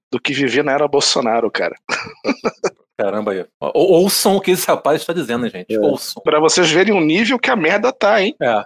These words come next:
Speaker 2: guardem em vossos corações
Speaker 1: É.
Speaker 2: essa palavra, de Gregório Caleres, compositor. Ele preferia estar na Andaluzia do século quatorze, no meio da peste negra, tocando o seu alaúde pra um monte de cadáver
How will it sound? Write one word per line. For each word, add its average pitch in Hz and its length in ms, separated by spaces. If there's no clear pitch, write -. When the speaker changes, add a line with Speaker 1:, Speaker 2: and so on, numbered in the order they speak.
Speaker 2:
guardem 156 460
em 139 80
vossos 135 380
corações 131 520
Speaker 1:
É. 143 40
Speaker 2:
essa 147 180
palavra, 110 540
de - 80
Gregório 120 640
Caleres, 113 500
compositor. 110 760
Ele 113 260
preferia 143 800
estar 127 680
na 139 140
Andaluzia 151 600
do 131 120
século 147 340
quatorze, 139 540
no 127 80
meio 147 160
da 156 40
peste 156 300
negra, 127 260
tocando 127 380
o 123 60
seu - 160
alaúde 123 560
pra 120 80
um 110 60
monte 127 300
de 127 100
cadáver 117 640